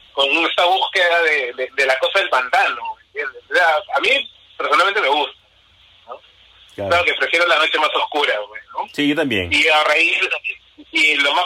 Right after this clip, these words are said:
Speaker 1: paja es que Jones conoce tanto la tradición de, de Green Lantern que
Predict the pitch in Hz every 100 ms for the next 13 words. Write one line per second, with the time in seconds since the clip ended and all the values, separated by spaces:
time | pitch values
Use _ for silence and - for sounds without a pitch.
0 | 202 214 220 214 - - - 175 170 147
1 | 127 _ 160 165 175 190 - _ 131 165
2 | 170 165 175 196 175 160 135 - - -
3 | 156 156 156 - - - - 147 147 -
4 | 139 - - - - - - - 135